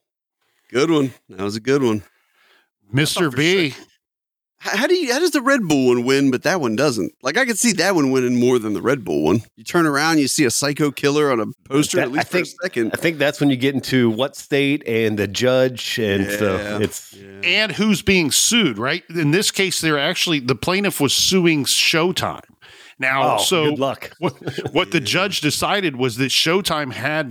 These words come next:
Speaker 2: no, they're, they don't maintain the property where she fell. They don't oversee the stairs or, or even have any control over where the poster was, was put up at that facility. And so they
Speaker 3: Good
Speaker 2: posted
Speaker 3: point.
Speaker 2: it near the, the,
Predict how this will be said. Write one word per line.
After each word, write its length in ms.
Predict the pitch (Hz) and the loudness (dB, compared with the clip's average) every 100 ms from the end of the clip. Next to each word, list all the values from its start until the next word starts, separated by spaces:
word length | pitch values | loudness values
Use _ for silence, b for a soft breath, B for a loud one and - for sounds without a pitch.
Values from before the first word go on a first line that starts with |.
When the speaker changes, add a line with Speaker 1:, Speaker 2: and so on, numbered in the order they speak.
| 107 | -4
Speaker 2:
no, 440 | 135 139 139 139 | -2 0 0 0
they're, 220 | 113 139 165 | -2 -4 -4
they 200 | 120 170 | -4 -4
don't 240 | 220 175 | -4 -4
maintain 420 | 131 147 127 139 123 | -2 -2 -2 -4 -4
the 100 | 101 | -4
property 540 | 123 131 196 110 101 | -4 -4 -4 -4 -4
where 200 | 98 104 | -2 0
she 180 | - 104 | 0 -2
fell. 380 | - 160 165 107 | -4 -2 -2 -2
They 200 | 110 160 | -2 0
don't 240 | 165 160 - | 0 0 0
oversee 760 | 147 127 139 - 147 135 123 | 0 0 -2 0 2 2 2
the 140 | 104 | 2
stairs 600 | 104 - 120 139 143 135 | 0 0 -2 -2 0 0
or, 300 | 131 120 120 - | 0 2 0 0
or 180 | 139 131 | 0 0
even 240 | 156 156 143 | 0 0 0
have 240 | 151 139 | 0 -2
any 160 | 143 135 | -2 -2
control 480 | 135 104 151 160 156 | -4 -2 0 2 2
over 260 | 123 117 | 0 -2
where 300 | 104 131 147 | 0 0 0
the 100 | 120 | -2
poster 460 | - 139 147 - 123 | -2 -2 0 0 0
was, 320 | 110 104 - B B B B | 0 0 -2 B B B B
was 160 | 131 135 | -2 -2
put 220 | - 151 | -2 -2
up 220 | 131 147 | 0 -2
at 160 | 139 120 | -4 -4
that 180 | 123 - | -6 -4
facility. 600 | 110 - 160 165 101 - B B B | -4 -2 -2 -2 -6 -14 B B B
And 120 | 123 | -4
so 160 | 113 160 | 0 0
they 120 | 139 | 0
Speaker 3:
Good 80 | 131 | -2
Speaker 2:
posted 400 | 160 185 - 147 | 0 0 0 -2
Speaker 3:
point. 160 | 131 120 | -2 -2
Speaker 2:
it 0 | |
near 260 | 151 170 | -2 0
the, 280 | 139 131 117 - | 0 -2 -2 -4
the, 240 | 143 127 | -2 -2